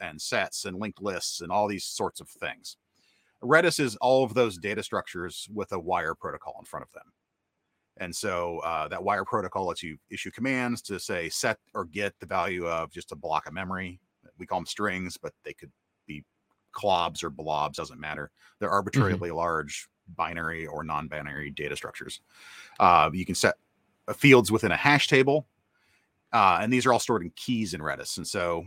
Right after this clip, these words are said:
Speaker 1: um, you, we've got sets, uh, for, you know, s-, like sets like in a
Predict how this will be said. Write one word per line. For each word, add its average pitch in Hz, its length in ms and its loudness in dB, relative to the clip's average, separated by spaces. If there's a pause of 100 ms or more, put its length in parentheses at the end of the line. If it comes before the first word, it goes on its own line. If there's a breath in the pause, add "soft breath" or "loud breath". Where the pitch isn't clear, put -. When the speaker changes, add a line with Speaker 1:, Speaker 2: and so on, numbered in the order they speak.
Speaker 1:
um, 85 400 2 (880)
you, 107 180 -6
we've 110 180 -6
got - 160 -6
sets, - 720 0
uh, 90 220 2
for, 90 500 0
you 85 100 -10
know, 73 140 -8 (240)
s-, - 140 -10
like 110 160 0
sets - 320 0
like 101 160 0
in 92 160 -2
a 80 380 -4